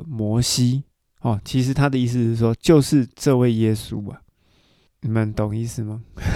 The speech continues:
<laughs> 好像在绕口令哦。对，我觉得这段很像在绕口令，所以我在圣经上面哈，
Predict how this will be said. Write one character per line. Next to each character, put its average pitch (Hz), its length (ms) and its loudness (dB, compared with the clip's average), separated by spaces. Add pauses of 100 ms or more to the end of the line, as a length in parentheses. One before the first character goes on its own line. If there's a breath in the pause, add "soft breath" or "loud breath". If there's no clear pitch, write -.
(560 loud breath)
<laughs> 254 880 -2
好 120 140 2
像 160 180 2
在 175 160 4
绕 170 180 6
口 117 240 -2
令 127 200 0
哦。 110 40 -4
对， 135 200 6
我 117 120 6
觉 156 120 8
得 175 40 10
这 185 160 6
段 185 140 8
很 123 100 6
像 143 200 2
在 143 120 0
绕 135 60 4
口 117 140 -2
令， 120 100 0 (340 loud breath)
所 147 200 6
以 139 100 6
我 117 100 2
在 135 340 0
圣 127 280 2
经 120 220 -2
上 120 200 -2
面 113 160 -2
哈， 113 140 -4